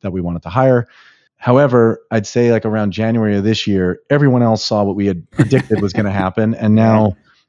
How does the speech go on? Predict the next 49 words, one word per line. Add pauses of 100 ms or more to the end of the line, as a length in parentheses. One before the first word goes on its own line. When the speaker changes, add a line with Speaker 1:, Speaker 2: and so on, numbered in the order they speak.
(120)
Speaker 1:
everyone's
buying
all
the
Speaker 2:
Kind
of.
Speaker 1:
airplanes
and
everyone's
hiring
all
the
talent.
They're
keeping
who
they
have
and
they're
paying
more
money.
And
every,
you
know,
the
charter
industry
has
just
exploded. (340)
We
are
in (100)
the
only
part
of
aviation
that's
seen
such
incredible
growth
right
now. (360)
So